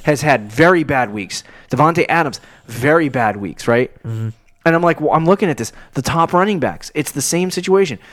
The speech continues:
Speaker 1: Leonard Fournette is a top six back, but he has, he scored over twenty points once.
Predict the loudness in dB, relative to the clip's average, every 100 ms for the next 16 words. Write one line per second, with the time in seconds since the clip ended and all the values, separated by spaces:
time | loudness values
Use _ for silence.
0 | -4 0 0 2 2 2 2 -2 -6 -2
1 | -2 0 0 0 -2 -2 2 2 2 -6
2 | _ _ 0 0 2 0 0 -6 -4 -2
3 | 0 2 2 2 -2 -2 -2 -2 -2 -2
4 | -4 -6 0 0 -2 -10 -14